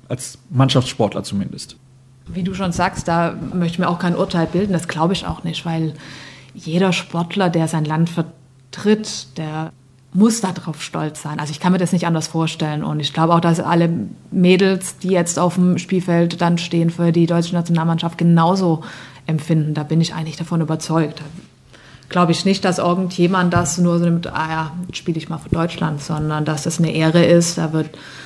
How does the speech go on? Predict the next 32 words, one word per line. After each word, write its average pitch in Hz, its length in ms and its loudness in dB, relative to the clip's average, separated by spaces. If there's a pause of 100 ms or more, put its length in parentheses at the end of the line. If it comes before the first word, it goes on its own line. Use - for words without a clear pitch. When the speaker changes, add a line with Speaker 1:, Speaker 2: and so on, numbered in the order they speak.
(560)
Speaker 2:
da 175 120 2
gehe 170 140 6
ich - 180 0
wirklich 185 280 2
davon 165 260 -2
aus, 160 160 2
das 165 160 -6
glaube 175 240 4
ich 180 80 -2
nicht 170 160 0
nur, 165 120 2
da 156 120 -4
gehe 156 160 -4
ich 151 100 -6
davon 151 300 -8
aus, 156 220 -6
dass 165 200 -10
es 165 300 -12
für 160 120 -10
jeden 170 340 2
eine 160 240 -2
Ehre 160 300 0
ist 165 260 -2
und 156 500 -4
was 160 240 -4
Besonderes. 156 720 -2
Also 156 260 -6
das 151 300 -8
würde 165 180 0
ich 165 60 -10
jetzt 165 200 -6
so, 160 380 0